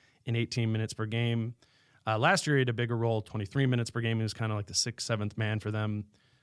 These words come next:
Started eighteen times, eleven points per game, two and a half rebounds,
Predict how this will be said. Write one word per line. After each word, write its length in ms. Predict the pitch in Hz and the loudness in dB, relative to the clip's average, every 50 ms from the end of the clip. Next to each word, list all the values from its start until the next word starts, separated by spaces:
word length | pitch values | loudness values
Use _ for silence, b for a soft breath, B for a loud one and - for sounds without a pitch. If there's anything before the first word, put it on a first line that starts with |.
| b | b
Started 360 | b - - 123 123 123 120 | b 0 2 2 2 2 2
eighteen 400 | 117 117 - - - 117 113 107 | 0 -2 -2 -2 0 0 0 0
times, 640 | 104 - 113 110 113 113 107 107 110 110 - - - - _ | 0 0 0 0 0 0 0 -2 -2 -4 -4 -6 -8 -8 _
eleven 300 | - 120 139 143 131 127 | 2 2 4 4 2 2
points 240 | - 131 123 107 - | 2 0 0 0 -2
per 80 | - 113 | -4 -4
game, 260 | 113 110 117 113 101 | -4 -2 -2 -2 -2
two 120 | - 123 | -2 -4
and 80 | 113 110 | -2 -2
a 40 | 101 | -2
half 240 | 113 107 104 - | 0 -2 -2 -2
rebounds, 640 | - 113 107 95 104 104 101 101 101 101 - - - | -4 -6 -4 -4 -4 -6 -6 -6 -6 -8 -8 -10 -12